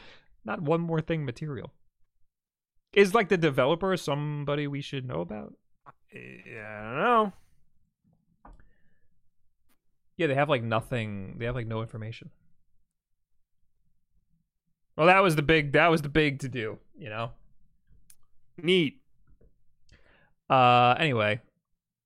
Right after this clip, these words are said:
Speaker 1: So, of all of those, uh, Spiritfarer looked really cool.
Speaker 2: Yeah.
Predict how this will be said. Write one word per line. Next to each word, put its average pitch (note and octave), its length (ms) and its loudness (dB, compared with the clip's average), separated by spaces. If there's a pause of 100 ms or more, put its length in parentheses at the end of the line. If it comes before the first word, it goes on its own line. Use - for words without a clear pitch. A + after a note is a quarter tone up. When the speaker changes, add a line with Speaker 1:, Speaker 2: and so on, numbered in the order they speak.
(380)
Speaker 1:
So, F3+ 160 6
of A3 260 8
all A#3 260 6
of E3 120 0
those, A2+ 600 2 (2000)
uh, A2+ 680 -6 (100)
Spiritfarer E3+ 880 0
looked D3+ 160 -2
really D3 200 -4
cool. D3 560 0
Speaker 2:
Yeah. G#2 360 0